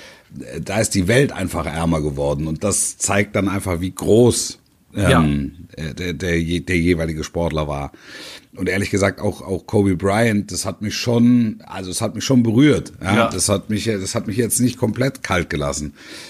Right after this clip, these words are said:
Speaker 1: Ich war, äh, kurze Zeit später in den U S A. Das, das, es gab kein anderes Thema im Grunde. Ja.
Speaker 2: Das,
Speaker 1: Also
Speaker 2: du, also du meinst jetzt nicht, gar nicht nur medial, sondern überhaupt, ne? Wahrscheinlich, oder?
Speaker 1: Hm, absolut, absolut.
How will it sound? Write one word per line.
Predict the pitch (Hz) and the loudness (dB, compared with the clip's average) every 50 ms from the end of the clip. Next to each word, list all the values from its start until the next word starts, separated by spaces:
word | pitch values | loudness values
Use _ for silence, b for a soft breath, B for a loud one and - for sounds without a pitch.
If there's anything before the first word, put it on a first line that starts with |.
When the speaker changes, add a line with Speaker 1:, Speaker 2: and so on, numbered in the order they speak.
| B B - | B B -10
Speaker 1:
Ich | - - - | -6 -2 0
war, | 101 92 95 98 92 - - | 2 2 2 2 0 -2 -4
äh, | 101 87 92 92 90 82 | -4 -2 0 0 -2 -2
kurze | - - 120 113 - - | 0 2 2 2 2 0
Zeit | - 107 104 | 0 0 0
später | - - 104 107 107 120 113 | 0 0 0 2 2 2 2
in | 107 107 107 | 4 4 4
den | |
U | 107 101 | 4 2
S | 95 92 | 0 -2
A. | 92 117 127 117 | -2 -2 -2 -2
Das, | 98 - - 92 87 - - - _ | -4 -4 -4 -6 -4 -4 -6 -8 _
das, | - 98 90 - - | -8 -4 -4 -4 -4
es | - - 101 95 - - | -4 -6 -6 -6 -4 -2
gab | 107 104 104 - | -2 -2 -2 -2
kein | - - 113 110 110 | -4 -2 -2 0 0
anderes | 98 110 117 107 107 104 101 - | 2 2 2 2 2 0 0 -2
Thema | - - 123 135 143 135 90 82 | 0 2 4 6 6 4 4 2
im | 80 78 | 0 -2
Grunde. | 67 69 69 69 64 62 - - _ _ _ _ _ _ _ - | -4 -4 -6 -6 -6 -8 -10 -12 _ _ _ _ _ _ _ -10
Ja. | 80 78 76 73 73 - _ b b b b b b b b b b b b b - | -8 -6 -6 -8 -10 -14 _ b b b b b b b b b b b b b -10
Speaker 2:
Das, | - 120 107 - | -8 -8 -6 -6
Speaker 1:
Also | 90 85 78 71 78 78 73 69 69 147 | -6 -6 -6 -4 -4 -6 -6 -6 -6 -4
Speaker 2:
du, | 123 131 151 | -2 0 0
also | 151 143 139 131 131 | 2 2 2 2 2
du | |
meinst | 135 139 143 139 135 | 2 2 0 0 -2
jetzt | 131 110 127 139 | -4 -6 -4 -4
nicht, | 151 147 143 139 | -4 -4 -4 -2
gar | - 143 135 | -2 -2 0
nicht | 147 139 117 131 | 0 -2 -4 -2
nur | 139 139 143 139 | 0 0 2 2
medial, | 135 131 127 117 113 120 127 147 151 135 | 2 2 0 0 0 2 2 2 2 2
sondern | 117 117 110 107 110 113 | 2 2 2 2 0 0
überhaupt, | 110 113 104 113 139 135 - - - | 0 0 0 0 -2 -2 -4 -8 -6
ne? | 113 151 165 | -6 -4 -4
Wahrscheinlich, | 135 117 - - 107 104 101 101 92 101 | -4 -4 -4 -4 -4 -4 -4 -6 -4 -2
oder? | 98 185 202 | 2 4 4
Speaker 1:
Hm, | 214 185 143 | 6 6 4
absolut, | 120 147 165 - - 160 156 165 170 135 78 69 | 4 2 2 2 2 4 4 6 4 4 2 -2
absolut. | 76 - 107 - 160 165 160 139 - | -6 -8 -4 -2 -2 0 0 0 -2